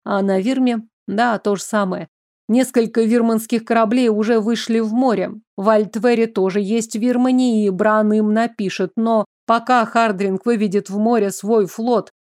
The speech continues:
русалка уже будет в Эвестере. А потому Бран решил заранее отправить еще несколько писем в Эвестер и Ивернею. Свои люди у него есть везде, пусть разузнают, что могут.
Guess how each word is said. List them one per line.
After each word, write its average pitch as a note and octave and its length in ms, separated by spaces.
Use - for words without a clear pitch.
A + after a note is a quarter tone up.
русалка A3 520
уже G3 300
будет F#3+ 360
в G3+ 120
Эвестере. G3+ 580
А A#3 100
потому C4+ 440
Бран A#3 340
решил A#3+ 460
заранее A#3 640
отправить A#3 640
еще G#3 300
несколько A3+ 500
писем F3+ 460
в G#3+ 120
Эвестер G#3 540
и A#3+ 340
Ивернею. G3 640
Свои B3 500
люди A3+ 320
у G#3+ 100
него A3 260
есть A3+ 400
везде, A3 460
пусть A3+ 300
разузнают, G3+ 640
что - 240
могут. F3+ 420